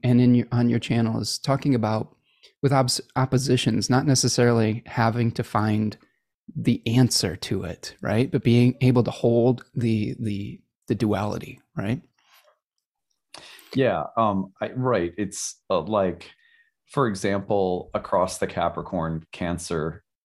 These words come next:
Speaker 2: axis, you have what was described, and you and I have talked about this a lot before, but, um, you have what was described as the gateway of the gods in
Speaker 1: Mm-hmm.
Speaker 2: Capricorn and the gateway of man or mankind
Speaker 1: Right.
Speaker 2: in Cancer. And so you have the idea of transcendence and death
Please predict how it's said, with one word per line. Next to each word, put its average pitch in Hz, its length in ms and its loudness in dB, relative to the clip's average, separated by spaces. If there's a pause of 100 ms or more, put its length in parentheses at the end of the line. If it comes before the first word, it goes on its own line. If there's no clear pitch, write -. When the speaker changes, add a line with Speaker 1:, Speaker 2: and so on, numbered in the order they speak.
(180)
Speaker 2:
axis, 80 640 -4
you 98 120 -2
have 90 480 -4 (180)
what 90 180 -4
was 90 200 -6
described, 85 520 -2
and 101 80 0
you 120 80 0
and 87 80 -2
I 80 60 -4
have 80 120 -8
talked - 220 -6
about 82 180 -8
this - 160 -12
a - 40 -4
lot - 160 -6
before, 90 220 -6
but, - 800 -10
um, 78 380 -4 (520)
you 127 120 0
have 135 240 0
what 127 80 0
was 120 160 -4
described 98 440 -2
as 95 100 -6
the 95 80 -6
gateway 98 460 -2
of 82 160 -8
the - 60 -16
gods 95 680 -2 (340)
in 98 120 0
Speaker 1:
Mm-hmm. 123 140 -2
Speaker 2:
Capricorn 98 580 -2
and 87 140 -4
the 87 60 -8
gateway 85 400 -4
of 76 120 -8
man 90 580 -4
or 90 120 -4
mankind 87 800 -4 (300)
Speaker 1:
Right. 117 120 -8
Speaker 2:
in 90 140 -4
Cancer. 90 720 -6 (400)
And 104 120 -4
so 156 80 0
you 139 120 2
have 147 240 0
the 127 120 -2
idea 107 340 -2
of 92 180 -4
transcendence 104 840 -4
and 85 180 -4
death 85 460 -2